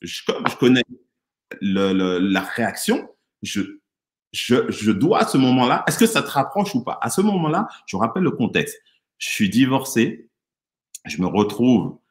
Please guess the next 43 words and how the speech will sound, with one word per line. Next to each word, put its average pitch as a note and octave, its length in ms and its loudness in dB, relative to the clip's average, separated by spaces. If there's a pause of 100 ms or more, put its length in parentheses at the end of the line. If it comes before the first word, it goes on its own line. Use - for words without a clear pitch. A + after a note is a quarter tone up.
(280)
avec E2+ 280 -2
deux C#3+ 220 2
enfants D3 260 0
à B2+ 100 2
charge, A#2+ 480 0 (600)
en F#2 160 0
train A2 160 0
de G#2 60 2
chercher C3+ 280 0
du A#2+ 140 0
travail, A2 580 0 (840)
euh, F#2 260 2
je - 80 -8
recommence G#2 360 2
tout C#3+ 120 2
à C3+ 60 6
zéro, A#2 380 4
j'ai C#3+ 120 -2
pas - 140 -4
de - 60 -6
travail, B2 440 2
j'ai - 120 -4
pas G2+ 120 -4
de A2 80 0
logement, A2 540 4
j'ai - 100 -10
plus - 160 -2
rien. G#2+ 300 0 (920)
Donc, F2 160 -2
je, F#2 260 4
je F#2 120 0
sortais - 300 2
d'une F#2+ 160 2
boîte G#2 160 6
d'intérim, G#2 420 4
je - 80 -4
sais - 100 -6
plus G2+ 120 0
où. B2+ 180 2 (180)
Et - 60 -4
à A2 60 0
ce - 120 -4
moment-là, C3+ 720 2